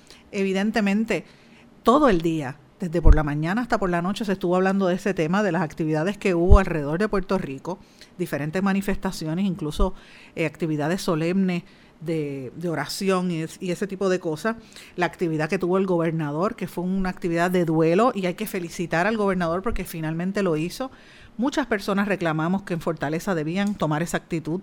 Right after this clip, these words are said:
y hacer esa, eh, algún tipo de, de, de evento que sirver-, sirviera como un mensaje oficial al país de que estábamos pasando el duelo,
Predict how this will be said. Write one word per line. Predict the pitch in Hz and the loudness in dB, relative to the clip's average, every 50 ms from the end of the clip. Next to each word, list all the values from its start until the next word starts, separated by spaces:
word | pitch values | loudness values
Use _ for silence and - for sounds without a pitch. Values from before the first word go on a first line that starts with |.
| - | -6
y | 202 180 151 147 147 | -6 -6 -4 -4 -6
hacer | 139 - - 175 160 | -6 -6 -4 -4 -2
esa, | 180 180 - 208 185 170 151 - - - - - - - - - - - - - - - | -2 -2 0 0 2 2 0 -2 -8 -20 -20 -20 -20 -20 -20 -20 -20 -20 -20 -20 -14 -10
eh, | 175 - - | -10 -6 -2
algún | 196 190 190 226 254 262 | -2 0 0 0 0 0
tipo | 294 269 - 269 262 | 0 0 2 2 4
de, | 254 240 233 214 196 190 175 175 - - - - - - - - | 4 4 2 2 2 0 -2 -4 -8 -14 -20 -20 -20 -20 -20 -14
de, | - 175 180 170 165 156 156 156 151 147 147 147 - 175 | -8 -4 -2 -2 -2 -2 -2 -2 -2 -4 -4 -6 -4 0
de | 185 190 | 2 4
evento | 190 190 202 214 226 233 226 196 - 156 139 143 147 - - - - - _ - - - - - - _ _ _ - - | 4 4 4 4 4 4 2 2 0 -4 -6 -6 -8 -14 -20 -20 -20 -20 _ -20 -20 -20 -20 -20 -20 _ _ _ -10 -4
que | - 190 | -4 -2
sirver-, | - 233 202 185 185 180 185 190 - - | 0 0 0 2 2 2 0 -2 -6 -12
sirviera | - - 214 185 170 175 175 185 202 214 214 196 196 196 | -8 -4 -4 -4 -2 -2 -2 0 0 0 0 -2 -2 -4
como | - 180 175 170 165 165 | -4 -4 -2 -2 -2 -2
un | 170 175 180 190 202 208 208 208 202 202 | -2 -2 -2 -2 -2 -2 -2 -2 -2 0
mensaje | 202 196 190 180 - 190 190 226 | 0 -2 -2 -2 -2 -2 0 0
oficial | 214 208 - 180 - - - 190 185 180 170 185 190 - - - - - - - - - | -2 -2 -2 -4 -4 -2 0 2 2 2 2 2 -2 -6 -12 -20 -20 -20 -20 -20 -12 -4
al | - 170 170 160 | -2 -2 -2 0
país | - 165 151 156 165 165 170 170 - - | 0 0 0 0 0 -2 -4 -6 -6 -4
de | 175 160 151 | -4 -4 -4
que | - 160 156 147 147 | -4 -4 -4 -4 -4
estábamos | 139 - - 156 165 208 247 247 208 175 180 - - - - - - | -6 -2 0 0 2 4 2 2 2 0 -4 -6 -8 -16 -20 -12 -6
pasando | - 180 165 - 180 170 180 185 | -6 -4 -2 -2 -2 0 0 0
el | 170 170 | 0 0
duelo, | 170 175 170 160 151 143 143 139 | 0 0 0 0 0 -2 -6 -8